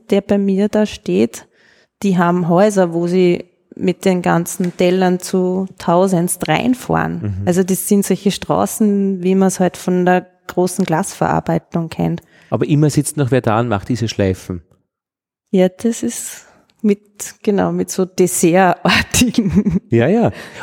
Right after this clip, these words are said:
Speaker 2: Und das kommt dann, äh, auf das erst, ist es dann schon glasiert, äh, drauf? Dann,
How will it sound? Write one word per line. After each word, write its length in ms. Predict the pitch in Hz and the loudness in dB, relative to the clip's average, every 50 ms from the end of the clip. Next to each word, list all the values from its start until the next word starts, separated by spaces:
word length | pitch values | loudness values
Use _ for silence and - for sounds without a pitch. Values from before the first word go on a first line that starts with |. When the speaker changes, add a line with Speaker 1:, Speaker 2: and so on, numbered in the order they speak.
| - - | -6 -4
Speaker 2:
Und 140 | 147 139 - | -2 0 0
das 140 | 156 - | -2 0
kommt 280 | - - 147 165 160 - | 0 -2 -2 -2 0 0
dann, 180 | 170 165 165 170 | 0 2 0 0
äh, 40 | |
auf 640 | - - 139 139 135 131 120 - - 127 131 - - - | 0 2 2 4 4 2 2 2 0 0 0 -2 -2 -4
das 380 | - 127 - - - - - - _ | -4 -4 -4 -6 -10 -12 -14 -8 _
erst, 400 | - 131 139 139 - - - - - | -2 0 0 -2 -4 -8 -14 -16 -12
ist 220 | 247 151 - - | -10 -6 -6 -6
es 80 | 135 - | -4 -2
dann 120 | 139 131 | -2 -2
schon 120 | 117 131 117 | 0 -2 -2
glasiert, 600 | - 123 117 110 - - 120 127 151 160 - - | 0 0 -2 -2 -2 -2 0 2 2 0 -2 -6
äh, 340 | - 156 147 143 135 131 127 | -6 -4 -2 -2 -2 -2 -2
drauf? 500 | - 131 107 101 117 147 156 - - - | -2 -2 -2 0 0 -2 -2 -4 -10 -8
Dann, 180 | - 156 147 | -6 -4 -4